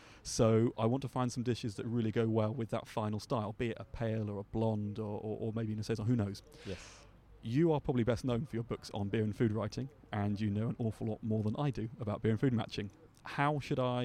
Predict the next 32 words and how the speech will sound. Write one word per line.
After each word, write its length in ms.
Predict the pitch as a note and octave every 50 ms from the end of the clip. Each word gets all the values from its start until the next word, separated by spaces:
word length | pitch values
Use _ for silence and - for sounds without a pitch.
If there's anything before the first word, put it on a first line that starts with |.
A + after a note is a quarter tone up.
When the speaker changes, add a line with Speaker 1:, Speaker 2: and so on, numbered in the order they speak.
| B2 -
Speaker 1:
approach 280 | - - F#3+ F3+ -
this? 220 | - - - - - - - - _ - - - - -
Speaker 2:
I 60 | G#2
think 220 | - - A2 G#2 -
the 120 | A#2 A2+
idea, 500 | A2+ G#2 A#2+ A#2+ A#2 A#2 A2+ A2 G#2+ G#2+
the, 200 | G2+ A2+ A2+ A2+
the 160 | G#2 A2 A2
whole 200 | G2+ A#2+ A#2 A2+
story 460 | - - - - A#2+ B2+ C3+ B2 A2
of 120 | G2 E2+ E2+
how 340 | F#2+ G2+ G2 F#2 F2+ F2 E2+ - - - - -
the 80 | G#2+ F#2
beer 280 | - G2 G2 F#2+ F2+
has 240 | F2+ F2+ - - - -
come 140 | - G#2+ F#2+
about 400 | F#2 - - A#2 G#2+ F#2 D#2+ - - - - -
is 140 | - G2+ F2+
wonderful 300 | G2 F#2+ F2+ F2 - F#2
'cause 120 | D#2+ - F#2
it's 100 | F#2 -
very 140 | G#2 G2 F#2+
much 220 | F#2 E2 - -
from 260 | - F#2+ F2+ E2+ E2+ -
a 40 | -
place. 420 | - G#2+ F#2+ E2+ E2 - - - - - - - - -
Speaker 1:
Yeah. 80 | - B2 -
Speaker 2:
So 160 | - G#2 G#2
I 100 | A2 A2
would 160 | G#2 G#2 - -
be 100 | G#2 G#2
looking 420 | G2+ G2+ - - G2+ G2 G2 G2